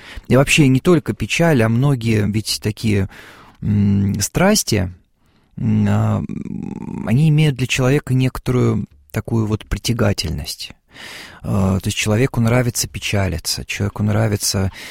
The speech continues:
иногда обижаться очень, человеку нравится, а, ну, в принципе, осуждать, потому что человек чувствует себя вот каким-то таким авторитетным, а, м, ставит себя вот над тем человеком, м, о котором он выносит свой вот суд,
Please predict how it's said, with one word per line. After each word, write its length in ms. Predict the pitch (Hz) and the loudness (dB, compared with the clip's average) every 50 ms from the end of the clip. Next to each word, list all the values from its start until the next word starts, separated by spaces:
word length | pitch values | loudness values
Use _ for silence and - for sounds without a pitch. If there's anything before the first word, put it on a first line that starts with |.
| - - | -14 -6
иногда 360 | - 95 101 104 98 98 107 | -2 0 0 0 2 2 0
обижаться 680 | 107 107 101 107 104 92 98 90 87 85 - - - 85 | 0 2 2 0 0 2 0 0 0 -2 -4 -6 -8 -8
очень, 320 | 82 80 80 - - - 78 | -8 -10 -8 -8 -6 -6 -6
человеку 340 | - - - 92 - - 101 | -6 -4 -4 -4 -4 -2 -2
нравится, 680 | 101 98 101 104 104 98 90 - - - 92 92 90 - - - - - - - - - - - | 0 0 0 0 0 -2 -2 -4 -2 -2 -2 -2 -2 -4 -10 -18 -20 -20 -20 -20 -20 -20 -16 -8
а, 880 | 135 - - 92 92 90 92 92 92 95 95 95 95 95 95 95 104 104 | -6 -4 -2 0 0 0 0 0 0 0 0 0 0 0 0 -2 -2 0
ну, 140 | 107 110 110 98 | 2 2 0 0
в 80 | - | 0
принципе, 440 | - 117 123 117 101 - - - 104 | 2 2 2 4 2 0 -2 0 0
осуждать, 800 | 107 104 - 113 113 104 90 90 90 87 85 80 - - - - - - - _ _ 101 95 82 - | 0 0 0 -2 -4 -6 -2 -2 -2 0 0 -2 -4 -8 -10 -12 -16 -20 -20 _ _ -12 -12 -10 -12
потому 300 | - - 92 87 87 87 | -8 -4 -4 -4 -4 -4
что 120 | - - | -6 -8
человек 220 | - - 92 - - | -6 -4 -4 -4 -4
чувствует 440 | - - - - - - 107 95 - | -6 -6 -6 -6 -6 -6 -6 -4 -4
себя 340 | - - 90 85 92 98 92 | -6 -6 -4 -4 -4 -4 -4
вот 160 | 90 90 - | -4 -8 -8
каким-то 480 | - - 87 - - 95 90 - - | -8 -8 -8 -4 -4 -6 -6 -6 -6
таким 300 | - 90 - - - 98 | -8 -8 -4 -2 -2 -2
авторитетным, 880 | 92 - - - 98 92 90 - - - 120 104 - - 101 92 92 87 - - - - - - - - - - - | -2 -2 -2 -2 -4 -4 -2 -4 -2 0 0 -2 0 0 0 0 0 -2 -4 -12 -16 -16 -14 -14 -12 -12 -14 -12 -8
а, 680 | - 117 95 95 92 92 95 92 92 92 92 92 90 | -4 -2 0 0 2 2 2 0 0 0 -2 -2 -2
м, 480 | 92 95 92 90 85 87 90 92 98 104 | -2 -2 -2 -2 -2 -2 -4 -4 -4 -6
ставит 320 | - - - 120 113 95 - | -6 -2 0 0 0 0 0
себя 360 | - - - 90 98 92 87 | -4 -6 -4 -2 -2 -2 -2
вот 180 | 85 82 - - | -4 -8 -8 -6
над 160 | 87 80 - _ | -8 -8 -6 _
тем 420 | - - 104 98 95 92 85 80 - - - 69 69 | -6 -2 -2 0 0 -2 -4 -6 -8 -10 -12 -10 -10
человеком, 580 | - - 95 90 87 - - 80 80 73 73 - - - - 85 - - - | -6 -2 -2 -2 -2 -2 -4 -6 -6 -6 -8 -8 -8 -6 -6 -4 -4 -4 -4
м, 60 | - | -6
о 40 | - | -6
котором 420 | - - 90 - 98 90 90 85 | -6 -8 -4 -4 -2 -2 -2 -2
он 140 | 82 85 82 | -2 -2 -2
выносит 460 | 85 101 101 95 85 78 - - - | 0 0 0 0 0 -2 -4 -8 -8
свой 240 | - - 82 78 73 | -8 -8 -8 -8 -8
вот 180 | 69 - - - | -10 -10 -6 -6
суд, 260 | - - 87 78 - | -6 -6 -6 -8 -12